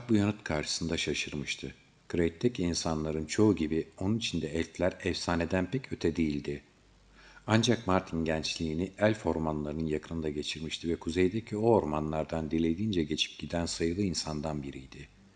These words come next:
Bu Martin'i diğerlerinden ayıran şeylerden bir diğeriydi. Martin elf irfanını çocuklarla daha önce paylaştıysa da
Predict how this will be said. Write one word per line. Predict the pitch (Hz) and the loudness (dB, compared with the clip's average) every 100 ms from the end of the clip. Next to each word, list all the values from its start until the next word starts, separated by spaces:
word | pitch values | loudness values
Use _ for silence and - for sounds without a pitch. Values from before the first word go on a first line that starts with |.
| _ - - - _ _ - | _ -20 -20 -20 _ _ -2
Bu | 85 107 | 6 8
Martin'i | 120 143 - 92 92 | 8 6 4 0 4
diğerlerinden | 113 85 80 80 78 80 | 4 4 2 0 -2 -2
ayıran | 78 76 82 | -2 -2 -2
şeylerden | 85 - 78 76 73 - 87 82 | -2 -2 -4 -4 -6 -6 -4 0
bir | 87 69 | -2 -4
diğeriydi. | 69 65 - 62 - - - - - _ - - _ | -10 -12 -14 -20 -20 -20 -20 -20 -20 _ -20 -20 _
Martin | 82 90 117 - 110 - | 0 4 4 2 -2 2
elf | 117 117 | 0 2
irfanını | 95 78 82 78 85 | 0 0 -4 -2 -4
çocuklarla | - 78 80 - 98 87 78 | -2 -4 -4 -2 0 2 0
daha | 90 | 0
önce | 90 80 | 0 -2
paylaştıysa | 76 78 76 73 78 - 131 - 80 | -4 -4 -4 -4 -6 0 0 2 -2
da | 82 | -2